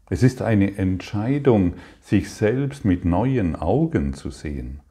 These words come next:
Augen, die auf einer Grundlage der Wahrheit basieren. Die Grundlage der Wahrheit.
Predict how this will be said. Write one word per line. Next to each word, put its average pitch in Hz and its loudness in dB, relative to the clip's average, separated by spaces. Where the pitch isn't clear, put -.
Augen, 117 4
die 101 -2
auf 90 2
einer 90 -2
Grundlage 95 0
der 67 -4
Wahrheit 71 -4
basieren. 65 -12
Die 78 -4
Grundlage 87 0
der 76 -6
Wahrheit. 71 -8